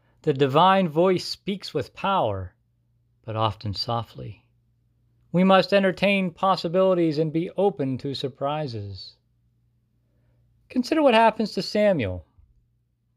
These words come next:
He's a boy who lives and works in the temple during a period when the religion of Israel has basically run out of gas.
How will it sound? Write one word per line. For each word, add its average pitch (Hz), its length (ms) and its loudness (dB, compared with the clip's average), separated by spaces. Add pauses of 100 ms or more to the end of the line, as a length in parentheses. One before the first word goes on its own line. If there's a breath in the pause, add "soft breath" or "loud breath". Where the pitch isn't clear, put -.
(460)
He's 190 200 -6
a 185 60 2
boy 175 400 6
who 151 100 0
lives 151 440 2
and 120 120 -4
works 151 280 0
in 156 80 -4
the 143 80 -6
temple 156 520 -2 (440)
during 254 440 6
a 196 60 2
period 202 640 0
when 185 320 0
the 175 140 0
religion 185 520 0
of 165 180 -4
Israel 160 640 2 (540)
has 196 140 2
basically 196 400 2
run 156 180 4
out 147 140 4
of 127 100 0
gas. 98 640 -2